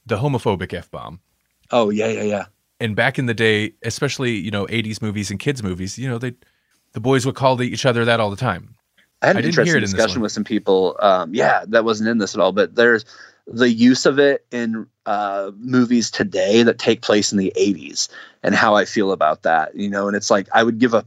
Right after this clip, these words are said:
Speaker 2: I would give a pass to the movie Big if they dropped that F-bomb, but if they remade Big today and it was set in the eighties, they would not get a pass for that. And I think that's, uh, something that I accept a lot about cinema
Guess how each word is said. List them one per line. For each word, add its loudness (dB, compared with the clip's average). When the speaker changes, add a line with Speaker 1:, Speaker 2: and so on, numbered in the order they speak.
Speaker 2:
I 0
would 2
give 2
a 4
pass 0
to -12
the -14
movie -10
Big 0
if -14
they -6
dropped -6
that 0
F-bomb, -4
but 0
if 0
they 2
remade 4
Big 4
today 2
and 2
it -4
was -4
set 2
in -6
the 4
eighties, 0
they 0
would -4
not 0
get -2
a 0
pass -4
for -2
that. -2
And -2
I 2
think 0
that's, 0
uh, 2
something 0
that 4
I 4
accept -2
a -4
lot 0
about -4
cinema -2